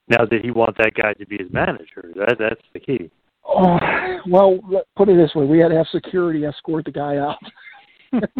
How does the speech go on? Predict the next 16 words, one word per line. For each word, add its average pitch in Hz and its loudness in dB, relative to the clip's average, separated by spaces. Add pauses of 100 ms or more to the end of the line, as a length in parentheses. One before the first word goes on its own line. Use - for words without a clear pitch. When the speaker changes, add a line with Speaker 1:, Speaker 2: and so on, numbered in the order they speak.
(3750)
Speaker 1:
New 117 -4
Jack, - -4
that - -4
crazy 113 2
bastard. 110 2 (680)
Speaker 2:
He 131 -14
is. 113 -14 (1400)
Speaker 1:
Now, 156 6
as - 2
far 170 0
as - -12
Meltzer, 120 -2
any 131 -12
sort - -12
of 113 -10
relationship 123 -6